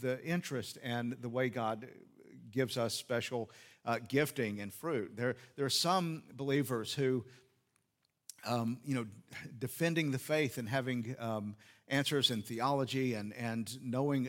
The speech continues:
doctrine, uh, it becomes kind of the idea that we need everyone to equally be involved in this.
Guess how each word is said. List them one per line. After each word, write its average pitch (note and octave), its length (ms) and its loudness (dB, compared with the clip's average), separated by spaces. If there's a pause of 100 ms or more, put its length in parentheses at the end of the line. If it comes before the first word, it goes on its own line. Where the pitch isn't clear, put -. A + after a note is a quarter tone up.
doctrine, A2+ 640 -4 (420)
uh, A#2+ 220 4
it C#3 320 -6
becomes C3+ 680 0 (720)
kind D3 100 0
of C#3 60 2
the D3 60 6
idea C3+ 220 4
that B2+ 140 -2
we C3 100 0
need C#3+ 280 0 (380)
everyone D3+ 680 2
to B2+ 200 -8
equally A#2+ 520 -4
be A#2 300 -4
involved A2 380 -8
in A2 100 -8
this. B2+ 220 -8